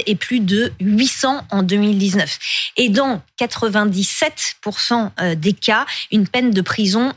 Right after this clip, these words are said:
est prononcée, prison avec sursis ou prison ferme, selon la gravité. Et là encore, la présence ou non des circonstances aggravantes a un fort impact. Sans circonstances aggravantes,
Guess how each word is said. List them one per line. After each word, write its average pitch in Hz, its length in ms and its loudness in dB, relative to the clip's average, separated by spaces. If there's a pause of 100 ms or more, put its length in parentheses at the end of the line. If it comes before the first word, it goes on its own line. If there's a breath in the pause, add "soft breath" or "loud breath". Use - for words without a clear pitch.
est 196 80 -2
prononcée, 277 680 0
prison 262 420 0
avec 220 220 0
sursis 285 500 -2 (320 loud breath)
ou 320 60 0
prison 233 380 0
ferme, 262 420 0
selon 233 320 0
la 220 120 0
gravité. 190 440 -2 (300 loud breath)
Et 226 100 2
là 277 100 2
encore, 330 280 -2
la 220 100 -2
présence 247 380 -2
ou 262 40 0
non 262 180 2
des 196 100 0
circonstances - 580 -2
aggravantes 170 420 0
a 151 40 0
un 151 100 -2
fort 214 220 0
impact. 226 440 -2 (300 loud breath)
Sans - 360 -2
circonstances 240 680 -2
aggravantes, 202 540 0